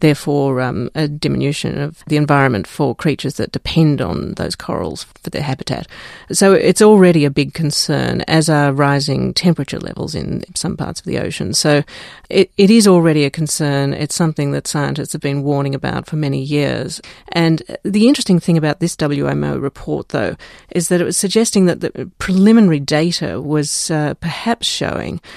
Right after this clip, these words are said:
that the oceans and forests, which store carbon dioxide as it's produced,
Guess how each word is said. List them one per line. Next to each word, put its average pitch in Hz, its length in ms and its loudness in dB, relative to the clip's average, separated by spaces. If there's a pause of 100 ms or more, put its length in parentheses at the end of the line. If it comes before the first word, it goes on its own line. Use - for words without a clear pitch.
(180)
that 170 260 2
the 170 360 0
oceans 180 480 4
and 151 120 0
forests, - 720 -4
which 165 220 -2
store 156 720 4
carbon - 360 -8
dioxide - 800 -8
as - 100 -10
it's - 140 -12
produced, 127 640 -6